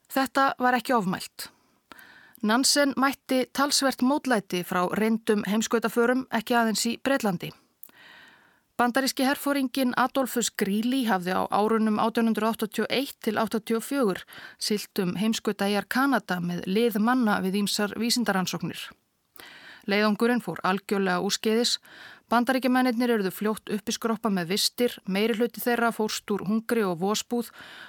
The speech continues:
og einhverjir gripu til mannáts, sem varð Greely, sem sjálfur komst lífs af,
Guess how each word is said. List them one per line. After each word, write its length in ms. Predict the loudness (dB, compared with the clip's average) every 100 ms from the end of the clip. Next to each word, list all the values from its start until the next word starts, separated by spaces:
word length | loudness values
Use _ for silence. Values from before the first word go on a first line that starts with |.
| -4
og 80 | -2
einhverjir 480 | 0 0 2 2 0
gripu 320 | 0 -2 -2
til 160 | -2 0
mannáts, 720 | 2 2 2 -2 -4 -4 -4 _ _ -20 -6
sem 160 | -4 2
varð 320 | 2 0 -8 -6
Greely, 400 | -2 0 2 0 0
sem 240 | -2 -4 -2
sjálfur 400 | -2 0 -2 -2
komst 320 | -2 -2 -2
lífs 240 | -2 0
af, 240 | 0 0